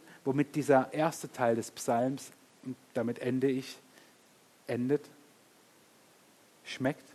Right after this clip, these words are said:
und seht, wie freundlich der Herr ist, wohl dem, der auf ihn trauet." Dieses Wort schmecken heißt eigentlich genießen. Genießen. Genießt und seht,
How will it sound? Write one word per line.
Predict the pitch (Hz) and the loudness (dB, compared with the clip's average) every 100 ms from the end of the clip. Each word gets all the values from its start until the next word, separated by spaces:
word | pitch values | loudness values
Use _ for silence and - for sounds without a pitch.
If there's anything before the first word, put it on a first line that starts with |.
| - _ _ _ _ _ - | -20 _ _ _ _ _ -14
und | 107 | -10
seht, | 104 120 143 - | 2 2 2 -2
wie | |
freundlich | 107 - 113 139 - 127 | -8 2 4 4 0 -2
der | 113 | -2
Herr | 98 127 | 0 0
ist, | 113 - - | -2 -6 -4
wohl | 117 135 | 0 2
dem, | 123 139 | 2 -2
der | 120 107 | -2 -6
auf | - | -6
ihn | 117 113 | -10 -10
trauet." | 110 95 113 98 - - _ _ _ - | -8 -6 -6 -8 -16 -20 _ _ _ -16
Dieses | 104 110 123 | -14 -6 -2
Wort | 117 | -2
schmecken | - 139 139 127 123 - - | -2 -4 -4 -4 -6 -10 -8
heißt | 107 - | -8 -6
eigentlich | 110 120 120 - | -4 -4 -4 -6
genießen. | 107 98 117 - - - _ _ - - - - - - _ - | -8 -6 -8 -12 -14 -20 _ _ -20 -20 -20 -20 -20 -20 _ -14
Genießen. | 110 139 143 - - - - _ _ _ _ _ _ _ - - - _ | -8 -8 -8 -12 -16 -20 -20 _ _ _ _ _ _ _ -20 -20 -20 _
Genießt | 131 127 160 190 - - - - - - _ - - - | -4 0 0 -2 -6 -16 -20 -20 -20 -20 _ -20 -20 -16
und | 131 113 | -10 -8
seht, | - 120 147 139 | -4 0 0 0